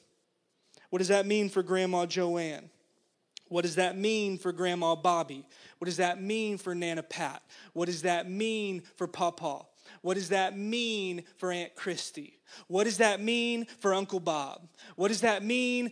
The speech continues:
for every single person that you know that has closed their eyes in death, and you wonder and you hope against hope that they're in heaven? I say to you, they're in heaven. And it's probably more mysterious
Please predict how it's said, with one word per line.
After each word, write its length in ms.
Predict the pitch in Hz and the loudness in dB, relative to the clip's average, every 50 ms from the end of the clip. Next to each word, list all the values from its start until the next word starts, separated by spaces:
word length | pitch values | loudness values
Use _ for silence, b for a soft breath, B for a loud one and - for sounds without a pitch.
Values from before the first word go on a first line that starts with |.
| - - | -8 -4
for 200 | - 196 185 196 | 0 2 6 8
every 220 | 247 247 262 254 | 8 8 6 4
single 320 | 240 - 247 247 233 233 | 0 0 0 0 0 0
person 520 | 233 - - 220 208 196 - - 202 190 190 | -2 -2 0 0 0 0 0 -2 -2 0 0
that 300 | 180 175 - - 165 143 | 0 -2 -2 -4 -6 2
you 240 | 196 254 277 285 269 | 4 4 4 4 4
know 340 | 240 220 208 208 202 202 | 2 4 4 6 6 4
that 140 | 190 196 180 | 4 4 2
has 160 | 170 160 - | 2 -2 -2
closed 400 | - - - 220 247 262 254 202 | -4 -2 2 4 4 4 4 4
their 160 | 214 240 220 214 | 4 6 6 6
eyes 300 | 202 202 196 196 160 180 | 4 2 0 0 -2 -4
in 140 | 190 185 | -6 -4
death, 380 | 175 165 180 170 160 160 - - | -2 0 0 0 0 -2 -4 -6
and 160 | 185 180 180 | -6 -4 -4
you 100 | 180 190 | -4 -6
wonder 520 | 180 170 175 208 220 226 220 202 196 185 170 | -6 0 2 4 4 4 4 2 2 2 2
and 100 | 165 165 | -2 -2
you 120 | 160 160 | -4 -4
hope 300 | - - 226 254 254 - | 0 4 4 4 6 4
against 360 | 262 202 233 226 208 - - - | -4 -2 0 -2 -2 -2 -6 -2
hope 300 | - 214 185 170 - B B B B B | 0 0 0 0 -4 B B B B B
that 200 | 196 190 185 175 | -2 -2 2 2
they're 160 | 202 214 208 | 2 4 2
in 100 | 196 185 | 0 -2
heaven? 440 | 170 165 190 180 160 156 151 139 B B B B B | -2 0 0 0 0 0 -6 -8 B B B B B
I 160 | 185 190 185 | 2 2 4
say 320 | 180 - - 233 233 254 | 2 4 6 6 6 6
to 180 | 240 - - 247 | 4 0 -2 0
you, 380 | 226 226 226 226 220 220 220 220 B B B B B _ _ | 0 0 0 0 2 0 0 -2 B B B B B _ _
they're 180 | - 185 196 196 | -2 0 2 2
in 120 | 185 175 | 0 -2
heaven. 400 | 156 147 147 139 131 - - 180 _ _ _ _ _ _ _ _ _ _ _ _ _ _ _ _ _ _ _ _ _ _ _ _ _ _ _ _ _ _ _ _ _ _ b b b b | -2 -6 -6 -8 -8 -14 -20 -20 _ _ _ _ _ _ _ _ _ _ _ _ _ _ _ _ _ _ _ _ _ _ _ _ _ _ _ _ _ _ _ _ _ _ b b b b
And 140 | 190 196 | -4 -4
it's 260 | 190 185 - - - - _ _ _ _ _ _ _ _ _ _ _ _ _ _ _ _ _ _ _ _ _ _ _ _ _ | -2 -2 -4 -6 -8 -10 _ _ _ _ _ _ _ _ _ _ _ _ _ _ _ _ _ _ _ _ _ _ _ _ _
probably 360 | - 196 247 262 262 220 240 | -6 -4 -2 -2 0 -2 -2
more 200 | 214 214 220 220 | 0 0 -2 -2
mysterious 960 | 214 208 185 - - - - 185 170 160 147 139 139 147 - - - - - - | -2 -2 -4 -6 -6 -6 -4 -4 -2 -2 -4 -8 -10 -12 -14 -14 -14 -16 -18 -20